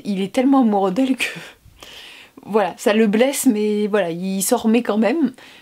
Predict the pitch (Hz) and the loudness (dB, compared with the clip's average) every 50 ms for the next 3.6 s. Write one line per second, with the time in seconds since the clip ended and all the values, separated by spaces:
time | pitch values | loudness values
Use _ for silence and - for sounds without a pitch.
0 | _ _ 175 190 190 165 180 170 170 170 170 156 175 190 254 262 233 202 165 - | _ _ -4 -2 0 0 0 0 0 -2 0 0 2 2 4 2 2 0 -2 -4
1 | - - _ _ 180 196 196 196 185 180 180 175 175 180 180 - - 226 226 214 | -10 -14 _ _ -4 -2 0 0 0 0 0 0 -2 -4 -6 -4 -2 0 0 2
2 | 196 196 196 220 226 226 226 - 196 185 170 175 170 175 185 185 185 180 180 175 | 0 0 0 -2 -2 -2 -4 -6 -8 -6 -6 -6 -8 -6 -6 -6 -6 -6 -6 -6
3 | 170 160 - - - 156 151 147 170 196 220 226 | -8 -10 -12 -14 -12 -12 -10 -6 -6 -6 -6 -6